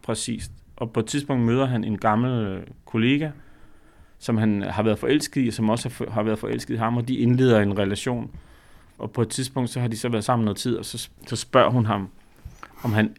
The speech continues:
om hun, om han elsker hende. Og så siger han, "Det ved jeg faktisk ikke." Altså, fordi han har ikke, de følelser, han slet ikke nået ind til, fordi han jo hele tiden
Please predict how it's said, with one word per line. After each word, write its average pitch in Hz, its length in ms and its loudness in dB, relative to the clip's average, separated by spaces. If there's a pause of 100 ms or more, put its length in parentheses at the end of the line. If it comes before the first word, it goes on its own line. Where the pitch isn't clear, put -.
om 113 100 2
hun, 110 200 4
om 110 160 0
han 117 140 2
elsker 175 340 2
hende. 110 260 0 (760)
Og 113 120 2
så - 160 -6
siger 135 300 4
han, 127 120 4
"Det 131 180 2
ved 123 160 4
jeg 101 100 -2
faktisk - 440 -6
ikke." - 200 -6 (460)
Altså, 113 280 2
fordi 127 200 0
han 123 180 6
har 117 100 4
ikke, 123 140 2 (600)
de 120 100 -2
følelser, 127 440 6
han 117 140 4
slet 127 240 0
ikke 123 120 2
nået 110 200 6
ind 143 240 0
til, 120 200 -2
fordi 113 220 -4
han 113 240 2
jo 110 200 -2 (260)
hele 135 320 2
tiden 110 400 -2